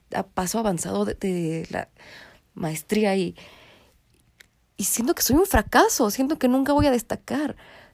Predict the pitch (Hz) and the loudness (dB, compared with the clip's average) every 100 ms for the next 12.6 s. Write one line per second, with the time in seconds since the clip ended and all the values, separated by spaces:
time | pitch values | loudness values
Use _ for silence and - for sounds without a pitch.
0 | _ - 233 247 220 220 196 202 196 185 | _ 0 4 4 2 0 0 0 0 0
1 | 185 - 180 180 175 - 185 175 170 175 | -2 0 0 2 0 -4 -4 -4 -2 -4
2 | - 185 208 233 208 185 - 175 170 170 | -4 -2 0 2 2 -2 -2 -2 0 0
3 | 165 - 170 165 165 185 175 175 165 165 | -4 -4 -4 -4 -4 0 2 2 -2 -6
4 | - - _ _ _ _ 170 165 - - | -10 -16 _ _ _ _ -6 -4 -4 -2
5 | 208 202 175 - 170 165 165 160 160 160 | 2 2 0 -4 -6 -4 -6 -6 -6 -8
6 | - 165 160 160 - 196 180 165 180 202 | -6 -4 -2 -4 -2 -2 -2 -2 -2 0
7 | 196 185 180 - - - - _ - 160 | 0 -2 -4 -10 -20 -20 -20 _ -10 -8
8 | - 156 143 151 - 202 214 214 196 - | -6 -4 -2 -2 0 2 2 2 -2 -12
9 | - - - _ _ - - 170 - 170 | -20 -20 -20 _ _ -12 -6 -4 -2 -2
10 | - 165 156 - _ 170 170 170 170 170 | -2 -2 -4 -6 _ -4 -2 -4 -6 -6
11 | 170 156 - - 165 160 156 - 156 - | -4 -4 -6 -2 -2 -2 -6 -6 -6 -4
12 | 160 160 165 156 - | -8 -6 -6 -8 -10